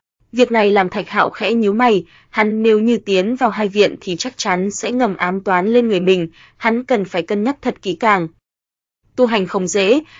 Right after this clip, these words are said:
Thạch Hạo có thể đi tới bước hôm nay thì chắc chắn đã vượt qua rất nhiều cửa ải sinh tử khó khăn. Hắn cũng không muốn vì đối đầu với một kẻ tiểu nhân mà rước lấy mầm họa không đáng có, sẽ chết trên con đường tu hành.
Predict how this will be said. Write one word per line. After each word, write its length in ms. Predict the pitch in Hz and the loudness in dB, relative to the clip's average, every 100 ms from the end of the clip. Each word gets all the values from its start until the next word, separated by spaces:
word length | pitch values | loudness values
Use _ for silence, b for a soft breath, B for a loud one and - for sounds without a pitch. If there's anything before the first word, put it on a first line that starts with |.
| B | B
Thạch 180 | 269 - | -6 -2
Hạo 220 | 226 202 | 0 0
có 160 | - 226 | -2 -2
thể 200 | 262 190 | 2 2
đi 200 | 190 202 | 0 -2
tới 180 | 185 185 | -2 0
bước 200 | 202 277 | 0 0
hôm 180 | 240 220 | 0 2
nay 260 | 226 226 - | 2 2 0
thì 160 | 202 | -6
chắc 160 | 165 277 | -8 -8
chắn 320 | - 190 185 196 | -4 -2 -2 0
đã 140 | 196 | -2
vượt 280 | 214 240 - | 0 -2 0
qua 180 | 202 185 | -2 0
rất 220 | 285 277 | -2 0
nhiều 160 | 220 | 0
cửa 180 | 175 196 | 2 -2
ải 220 | - 175 | 0 -2
sinh 220 | 160 226 208 | -4 -6 -4
tử 200 | 214 165 | -2 -2
khó 200 | - 170 | -2 -2
khăn. 300 | 220 226 185 _ _ _ | 0 0 -2 _ _ _
Hắn 260 | - 208 208 | -2 -2 -2
cũng 200 | 247 214 | -4 -4
không 240 | - 202 | -2 0
muốn 280 | 196 190 226 | 2 2 0
vì 160 | 226 196 | -2 2
đối 140 | 202 | 4
đầu 340 | 247 220 180 170 | 4 4 2 0
với 160 | 196 | 0
một 240 | 240 262 - | 2 0 0
kẻ 140 | 165 | -4
tiểu 220 | 170 170 | -2 -2
nhân 340 | 180 240 226 202 | 0 0 0 0
mà 100 | 175 | -2
rước 240 | 269 269 | -2 0
lấy 160 | 208 208 | 0 2
mầm 180 | 254 | -2
họa 280 | 190 202 180 | 0 0 0
không 260 | - 220 196 | -2 -4 -2
đáng 160 | 170 | -2
có, 340 | 175 180 175 285 B B - | 0 2 2 0 B B -10
sẽ 260 | - 190 | -4 -2
chết 240 | 196 277 294 | 0 -2 -2
trên 220 | - 208 | -2 -2
con 180 | 202 202 | -2 0
đường 180 | 190 175 | 0 0
tu 140 | 202 | -2
hành. 280 | 196 196 | 0 0